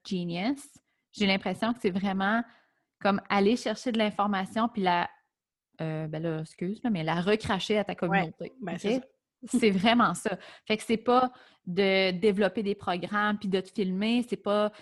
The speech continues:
Speaker 1: nécessairement non plus d'écrire des livres. Ça, peut-être que ça peut le donner, mais tu sais, comme ta force, c'est vraiment là. Fait que, tu sais, pour toi, quand tu dis de pas tra-, trop travailler fort, mais de faire des recherches, pour toi, c'est pas de travailler fort.
Speaker 2: Non, mais
Speaker 1: Mais
Speaker 2: tu sais,
Speaker 1: pour
Speaker 2: dans le fond,
Speaker 1: quelqu'un
Speaker 2: là
Speaker 1: d'autre, ça peut l'être.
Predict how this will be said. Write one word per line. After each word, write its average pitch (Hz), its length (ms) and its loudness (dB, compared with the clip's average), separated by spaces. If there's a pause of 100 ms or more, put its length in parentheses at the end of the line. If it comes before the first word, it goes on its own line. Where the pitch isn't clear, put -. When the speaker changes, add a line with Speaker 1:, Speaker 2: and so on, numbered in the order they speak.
(160)
Speaker 1:
nécessairement 196 580 -2
non 262 160 -2
plus - 160 -6
d'écrire 208 400 -4
des 196 140 0
livres. 196 400 -2 (120)
Ça, 175 200 -6
peut-être 247 420 0
que 226 80 0
ça 196 160 -2
peut 226 80 -2
le 202 140 2
donner, 202 200 -2
mais 185 140 -2
tu - 140 -18
sais, 277 100 -2
comme 196 240 2 (100)
ta 196 120 0
force, 262 340 0
c'est 185 100 2
vraiment 196 320 2
là. 214 160 2 (260)
Fait 196 100 0
que, - 80 -12
tu 302 80 0
sais, 330 40 0
pour 233 220 0
toi, 247 160 0
quand 196 220 -2
tu 196 60 -8
dis 220 100 4
de 190 160 0
pas 214 140 0
tra-, - 340 -2
trop 233 140 -2
travailler 190 360 0
fort, 208 240 2
mais 180 140 0
de 175 100 2
faire 262 220 0
des 196 160 4
recherches, 185 480 -2
pour - 120 -16
toi, 240 140 -2
c'est - 100 -10
pas 220 100 -8
de 220 60 -14
travailler 165 360 -4
fort. 208 260 -2
Speaker 2:
Non, 165 300 -4 (240)
mais 190 180 -2
Speaker 1:
Mais - 40 0
Speaker 2:
tu 208 80 0
sais, 226 40 -4
Speaker 1:
pour 226 80 2
Speaker 2:
dans 190 80 0
le 180 60 0
fond, 233 60 6
Speaker 1:
quelqu'un 233 160 4
Speaker 2:
là 196 40 4
Speaker 1:
d'autre, 233 220 4
ça 202 80 0
peut 175 200 0
l'être. 180 380 -4